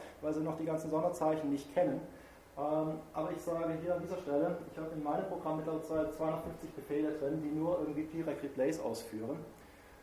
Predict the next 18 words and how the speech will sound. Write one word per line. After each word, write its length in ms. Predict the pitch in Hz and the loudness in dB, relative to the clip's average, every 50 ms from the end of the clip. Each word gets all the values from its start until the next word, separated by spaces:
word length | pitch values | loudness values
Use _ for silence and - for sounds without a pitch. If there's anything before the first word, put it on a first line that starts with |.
| - - - - - | -20 -20 -20 -6 -2
Ähm, 720 | 135 131 131 135 139 143 139 143 143 143 143 143 143 143 147 151 - - 135 | 2 4 6 8 10 10 10 8 8 6 6 4 4 2 0 -2 -6 -4 -4
wenn 140 | 143 156 160 | -2 -2 -2
Sie 80 | - | -4
sich 140 | - - - | -8 -6 -4
irgendwann 240 | - 185 185 170 165 | 0 0 2 4 4
mal 80 | 160 - | 4 2
eingearbeitet 680 | 156 175 175 147 123 123 123 123 117 117 - - - - | 2 2 2 2 4 4 4 4 2 0 -2 -6 -8 -4
haben, 300 | 120 123 147 147 120 101 - - - | -2 0 2 2 0 -2 -4 -8 -12
es 120 | - - 131 | -12 -12 -10
lohnt 240 | 123 131 139 139 | -8 -6 -6 -6
sich. 120 | 127 117 - | -6 -8 -12
Es 80 | 120 123 | -10 -10
ist 60 | 143 | -8
ein 60 | 143 | -6
sehr 160 | 139 143 143 | -2 0 0
mä-, 260 | 147 147 151 151 - 160 | 2 2 0 0 -2 -4
mächtiges 400 | 147 - - - 135 139 - 135 | -6 -6 -6 -8 -8 -8 -4 -2
Werkzeug, 380 | 135 143 143 - 143 139 139 | -2 -2 -2 -2 -2 -4 -4